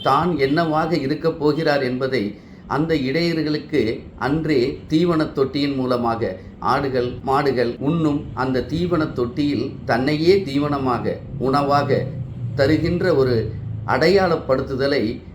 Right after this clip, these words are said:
அந்த தீவனத் தொட்டியில் கிடத்தியிருப்பதன் மூலம் அந்த இடையர்களுக்கு அறிவிக்கிறார். இடையர்கள் வந்து பார்க்கிறார்கள்,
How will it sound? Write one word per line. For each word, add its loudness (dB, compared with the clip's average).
அந்த 0
தீவனத் 2
தொட்டியில் -2
கிடத்தியிருப்பதன் -2
மூலம் 0
அந்த -2
இடையர்களுக்கு -2
அறிவிக்கிறார். -2
இடையர்கள் 4
வந்து 0
பார்க்கிறார்கள், 0